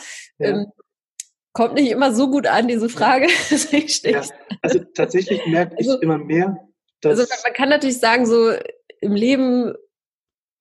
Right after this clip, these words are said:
Speaker 2: da gibt's kein Rezept für, ja? Es
Speaker 1: Nee, gibt's auch
Speaker 2: begegnet,
Speaker 1: nicht.
Speaker 2: äh, dir jemand und, äh, du bist einfach, äh, fasziniert und es haut dich
Speaker 1: Mhm.
Speaker 2: jemand um und du kannst gar nicht genau sagen, äh,
Speaker 1: Ja.
Speaker 2: warum.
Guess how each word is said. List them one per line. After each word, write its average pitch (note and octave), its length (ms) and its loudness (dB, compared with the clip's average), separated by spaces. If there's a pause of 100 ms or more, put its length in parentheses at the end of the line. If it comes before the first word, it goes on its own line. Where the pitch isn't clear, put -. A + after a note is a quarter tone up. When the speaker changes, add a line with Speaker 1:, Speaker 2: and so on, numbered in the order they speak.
(260)
Speaker 2:
da G#3+ 80 2
gibt's G#3+ 320 -2
kein G#3 200 2
Rezept F3 380 -2
für, - 360 -6
ja? F3 260 2
Es - 80 -8
Speaker 1:
Nee, C#3 140 0
gibt's G#3+ 320 -2
auch G#3 60 -2
Speaker 2:
begegnet, - 20 -8
Speaker 1:
nicht. - 160 -10
Speaker 2:
äh, F#3 600 -2
dir G3 140 2
jemand F#3 400 2
und, F3 260 0
äh, D#3 80 -2
du E3+ 100 -4
bist F#3 220 -2
einfach, F3 360 -4
äh, E3+ 360 -2
fasziniert G#3 600 -2
und F#3+ 220 -2
es - 240 -4
haut E3 160 2
dich D3 120 -2
Speaker 1:
Mhm. - 60 -16
Speaker 2:
jemand - 180 -14
um F#3+ 120 0
und F#3 80 2
du F#3 40 -4
kannst F#3 260 -4
gar D#3+ 140 2
nicht D#3+ 200 -4
genau E3 220 2
sagen, D#3+ 300 -2 (420)
äh, - 100 0
Speaker 1:
Ja. F3 60 -2
Speaker 2:
warum. G3+ 300 4